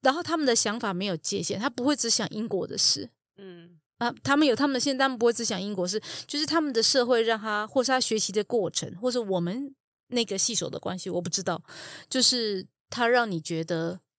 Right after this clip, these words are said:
Speaker 1: 你去想这个世界上的每一件事情，你关心的事情都是有必要的。
Speaker 2: 嗯。
Speaker 1: 那你可以 say something，do something，然后 think something，就是你都可以去想，你都应该要去想。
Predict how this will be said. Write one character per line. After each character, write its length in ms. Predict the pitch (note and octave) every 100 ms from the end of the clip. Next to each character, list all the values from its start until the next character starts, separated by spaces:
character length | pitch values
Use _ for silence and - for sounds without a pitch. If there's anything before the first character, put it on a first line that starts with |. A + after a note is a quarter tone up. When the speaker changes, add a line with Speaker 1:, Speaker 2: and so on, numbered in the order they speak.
| _ _
Speaker 1:
你 80 | G3+
去 160 | D#4
想 220 | D4 E3
这 100 | D#3+
个 80 | G3+
世 180 | F#3+ G3+
界 140 | F#3
上 180 | F3+ F#3
的 120 | E3
每 140 | D#3+ C3+
一 120 | C#3
件 260 | D#3+ G#3+ F#3
事 220 | - G3
情， 300 | E3 - -
你 120 | G3
关 280 | - A3+ G#3+
心 160 | G#3+ G#3+
的 140 | F3
事 120 | E3+
情 200 | E3+ D#3
都 120 | -
是 180 | E3 F3+
有 120 | -
必 220 | - F#3 E3
要 200 | B2+ -
的。 160 | - - -
Speaker 2:
嗯。 100 | G3
Speaker 1:
那 140 | F#3 B3+
你 140 | G#3
可 120 | -
以 80 | G#3+
say 220 | G3 G#3+
something，do 800 | G#3 - D#3+ D#3 B2 D#3 - G#3+
something， 540 | G3+ F#3+ D#3 - - - _ _ _ _
然 140 | E3+
后 180 | F3 F#3
think 240 | F3 A3 G#3+
something， 460 | - D#3+ - C#3 -
就 100 | -
是 200 | - - - _
你 180 | G3+ G3
都 220 | A3+ A3+
可 120 | A3
以 80 | F#3
去 120 | G3+
想， 200 | F#3 E3
你 120 | E3+
都 260 | - B3+ C4+
应 220 | C4 B3
该 100 | A#3+
要 160 | A3+ G#3
去 160 | -
想。 320 | F#3 - -